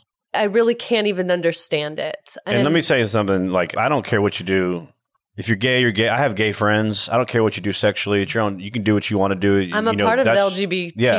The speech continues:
Speaker 1: Q,
Speaker 2: yeah, you're a part of the L G B T
Speaker 1: everything
Speaker 2: community. You're on my
Speaker 1: community.
Speaker 2: show. You're here with me. You and I are
Speaker 1: Right.
Speaker 2: friends. Like, I'm all about rights, people having rights and all that stuff. But,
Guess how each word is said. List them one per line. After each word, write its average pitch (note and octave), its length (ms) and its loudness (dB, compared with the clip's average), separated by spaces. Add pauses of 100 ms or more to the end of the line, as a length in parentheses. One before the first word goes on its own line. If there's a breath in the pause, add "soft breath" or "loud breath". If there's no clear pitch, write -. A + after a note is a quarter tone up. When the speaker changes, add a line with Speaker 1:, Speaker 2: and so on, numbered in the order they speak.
(120)
Speaker 1:
Q, F3 340 0
Speaker 2:
yeah, - 60 2
you're C3 100 4
a C#3 60 0
part B2+ 160 0
of A#2+ 60 2
the A2 40 6
L G#2+ 60 6
G G2+ 60 4
B A2 40 2
T G#2+ 240 0
Speaker 1:
everything G2 160 2
Speaker 2:
community. F#2+ 320 0
You're B2+ 140 2
on C3 100 2
my G#2 120 2
Speaker 1:
community. F#2 100 -2
Speaker 2:
show. F#2+ 260 2
You're G2 220 0
here A2 160 0
with F#2+ 240 0
me. F#2+ 140 0
You F2+ 100 -4
and F#2+ 160 -4
I - 240 0
are G2+ 60 2
Speaker 1:
Right. - 100 -4
Speaker 2:
friends. F#2+ 460 -4 (440 loud breath)
Like, G#2+ 160 2
I'm C3 180 0
all B2 140 4
about G#2 460 2
rights, G2+ 420 -2
people G#2 240 -6
having F#2+ 140 -2
rights F#2 220 -2
and G#2 80 -6
all F#2+ 60 -2
that - 40 -10
stuff. G2+ 240 -6
But, F#2+ 200 -4